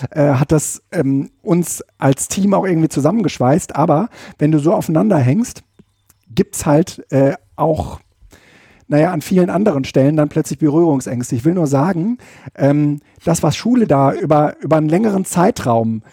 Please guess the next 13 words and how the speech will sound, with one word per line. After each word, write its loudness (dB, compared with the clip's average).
über 0
einen 2
längeren 0
Zeitraum -2
aufrechterhalten -2
kann, -6
nämlich, 2
ähm, 2
sagen 0
wir 2
mal, 4
eine 0
Routinisierung -2